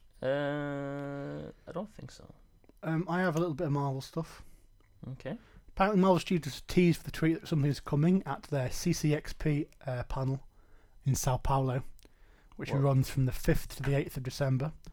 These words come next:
Speaker 1: So
Speaker 2: Apparently,
Speaker 1: today.
Speaker 2: yeah, starts today. Apparently, Feige's gonna be there, and the rumor is, I can't remember where I got this from. I think it's a Digital Spy.
Speaker 1: Okay.
Speaker 2: Um, apparently, he'll address Phase Five.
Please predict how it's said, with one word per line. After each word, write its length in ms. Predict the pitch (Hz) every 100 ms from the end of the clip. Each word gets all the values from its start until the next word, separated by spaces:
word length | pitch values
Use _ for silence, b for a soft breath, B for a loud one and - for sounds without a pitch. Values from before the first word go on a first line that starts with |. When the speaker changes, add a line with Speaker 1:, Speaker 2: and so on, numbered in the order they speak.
| -
Speaker 1:
So 140 | - 170
Speaker 2:
Apparently, 440 | 185 165 143 160
Speaker 1:
today. 300 | - 95 113 - - -
Speaker 2:
yeah, 160 | 139 -
starts 280 | - 151 -
today. 220 | 143 131 -
Apparently, 340 | - 185 160
Feige's 380 | - 160 156 143
gonna 160 | 151
be 220 | 135 147 135
there, 240 | 135 151 B B B B -
and 80 | 139
the 40 | 135
rumor 360 | 147 139 139
is, 340 | 135 135 - - -
I 60 |
can't 120 | - 180
remember 160 | 139 135
where 80 | 127
I 40 |
got 160 | 156 135
this 100 | -
from. 140 | 131
I 40 |
think 120 | 160 147
it's 100 | 135
a 40 |
Digital 320 | 139 120 147
Spy. 340 | - 139 123 - - -
Speaker 1:
Okay. 180 | 113 98 95 B B B -
Speaker 2:
Um, 540 | 135 127 127 123 120 120
apparently, 440 | - 147 156 143
he'll 200 | 113 139
address 320 | 127 123 127 -
Phase 320 | - 135 -
Five. 320 | - 185